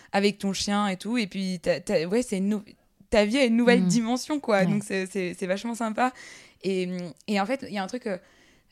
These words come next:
Speaker 1: euh, moi, Jules, j'ai eu beaucoup de problèmes avec lui quand je l'ai adopté parce qu'il venait de Roumanie.
Speaker 2: Ouais.
Speaker 1: Et, euh, et ça, ça a pas trop plu aux autorités suisses. <laughs>
Speaker 2: Ah ouais,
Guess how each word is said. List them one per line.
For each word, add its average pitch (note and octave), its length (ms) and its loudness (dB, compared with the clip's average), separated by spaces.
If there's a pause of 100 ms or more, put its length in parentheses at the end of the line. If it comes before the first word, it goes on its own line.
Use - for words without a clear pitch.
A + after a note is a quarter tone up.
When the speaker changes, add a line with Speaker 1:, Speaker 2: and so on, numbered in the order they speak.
Speaker 1:
euh, F3+ 240 -4
moi, G3+ 140 -8
Jules, A#3 180 0
j'ai F#3 120 0
eu F3 40 2
beaucoup A3 220 2
de - 40 -4
problèmes A#3+ 220 4
avec G#3+ 220 0
lui C4 100 4
quand F#3 160 -2
je D#3+ 100 -4
l'ai E3 80 2
adopté G#3+ 500 2 (160)
parce G3+ 180 -2
qu'il F3+ 140 -8
venait F#3 140 -2
de E3 80 -4
Roumanie. A#3+ 440 4 (300)
Speaker 2:
Ouais. F3 200 0
Speaker 1:
Et, F3+ 220 2
euh, E3+ 360 0
et F#3 80 -10
ça, A3+ 160 -6
ça E3+ 240 0
a D#3+ 40 -2
pas A#3+ 240 0
trop A3+ 200 0
plu G#3+ 360 -4
aux F#3+ 140 0
autorités F#3 360 -2
suisses. - 380 -2
<laughs> C#4+ 40 12 (320)
Speaker 2:
Ah G#3 140 6
ouais, G3 140 6